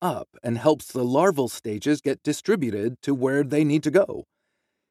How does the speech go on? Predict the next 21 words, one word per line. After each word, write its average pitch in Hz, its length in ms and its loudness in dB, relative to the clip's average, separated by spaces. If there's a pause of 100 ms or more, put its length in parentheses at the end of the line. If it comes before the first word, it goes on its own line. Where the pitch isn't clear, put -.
(220)
He 139 120 0
plans 190 380 2
further 117 300 6
work 107 360 2
next 104 280 -6
year 101 440 2
along 113 300 0
some 160 200 -2
of 135 120 -4
the 131 100 -8
fault 156 280 0
lines 98 460 -6
south 98 400 -4
of 107 100 -8
Lopez. 104 600 -4 (760)
Pakunski 165 560 0
sees 131 440 0
the 123 100 -4
Devil's 117 400 2
Mountain 113 320 -2
discovery 101 720 -4